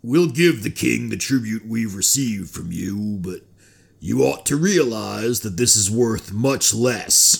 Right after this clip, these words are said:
than the king lays claim to here. And that's not counting the fact that he feels that you ought to pay compensation for the lives of his envoys,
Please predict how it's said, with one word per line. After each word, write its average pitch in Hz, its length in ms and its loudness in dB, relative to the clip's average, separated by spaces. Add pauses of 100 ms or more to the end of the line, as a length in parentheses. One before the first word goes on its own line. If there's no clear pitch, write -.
(120)
than 92 140 -4
the 95 100 -6
king 101 500 2
lays 98 320 -4
claim 104 460 0
to 85 220 -4
here. 78 440 -6 (880)
And 90 180 -4
that's 123 420 0
not 117 280 -2
counting 101 460 -2
the 85 80 -6
fact 95 400 -8
that 101 100 -6
he 104 100 0
feels 98 680 -4 (540)
that 101 140 -6
you 139 720 4
ought 120 260 -6
to 147 80 -6
pay 139 240 2
compensation 135 1040 -2
for 113 140 -12
the 107 140 -10
lives 123 640 -6
of 123 80 -4
his 120 140 -4
envoys, 98 1040 -4